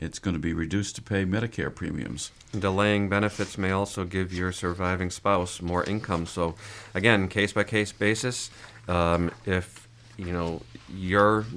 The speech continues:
Speaker 2: maybe not in good health, but your spouse is, um, it's just another conversation to have.
Speaker 1: I'm gonna jump up to, uh, point forty, forty-two here.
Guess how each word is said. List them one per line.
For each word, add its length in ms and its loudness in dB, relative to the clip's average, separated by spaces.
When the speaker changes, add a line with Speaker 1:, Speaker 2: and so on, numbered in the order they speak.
Speaker 2:
maybe 280 2
not 220 2
in 240 0
good 200 2
health, 480 0
but 160 0
your 100 0
spouse 520 2
is, 440 0
um, 460 0
it's 140 -6
just 220 -6
another 220 0
conversation 600 -2
to 60 -2
have. 340 -2
Speaker 1:
I'm 80 -2
gonna 140 0
jump 260 -2
up 180 -2
to, 200 -2
uh, 180 -2
point 300 -4
forty, 320 0
forty-two 560 -4
here. 320 -2